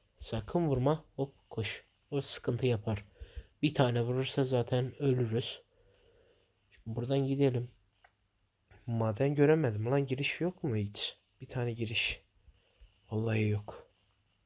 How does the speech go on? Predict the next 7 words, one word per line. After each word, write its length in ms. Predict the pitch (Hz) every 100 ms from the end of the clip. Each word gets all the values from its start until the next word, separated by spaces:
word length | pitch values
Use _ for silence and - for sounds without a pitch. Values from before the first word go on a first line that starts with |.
| _ _ _ _ _ _ _ -
Bu 80 | -
taraflara 440 | - 120 104 120 117
falan 360 | - 127 123
bakalım. 440 | 104 - 113 123 131 _ _ - - _ _ - _ - _ _ _ _ 127
Bu 40 |
ne 140 | 127
lan? 100 | 123